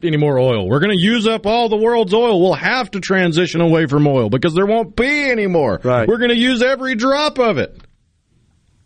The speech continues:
Speaker 2: That's
Speaker 1: So
Speaker 2: true.
Speaker 1: now we're not gonna touch it. It's evil.
Speaker 2: And you're exactly right. I mean, heck, I can tell you anecdotally, in nineteen seventy-two,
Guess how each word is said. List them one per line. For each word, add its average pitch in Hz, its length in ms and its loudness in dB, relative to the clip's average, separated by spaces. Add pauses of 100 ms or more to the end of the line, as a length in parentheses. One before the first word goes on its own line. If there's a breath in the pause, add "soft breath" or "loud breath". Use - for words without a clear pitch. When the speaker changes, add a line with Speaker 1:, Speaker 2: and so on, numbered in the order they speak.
(220)
Speaker 2:
That's 107 140 -2
Speaker 1:
So 165 80 2
Speaker 2:
true. 170 100 2
Speaker 1:
now 220 220 -2
we're 160 240 -6
not 254 160 -2
gonna 233 140 -2
touch 202 340 -4
it. - 240 -10
It's 190 160 -4
evil. 233 480 -2
Speaker 2:
And 151 180 0
you're 143 220 0
exactly 143 480 -2
right. 127 360 0
I 143 180 -2
mean, 151 280 -2
heck, 175 340 -2 (120)
I 147 140 -2
can 185 180 -2
tell 156 260 0
you 151 240 0
anecdotally, 143 800 -2 (140)
in 147 120 2
nineteen 196 420 0
seventy-two, 220 920 -2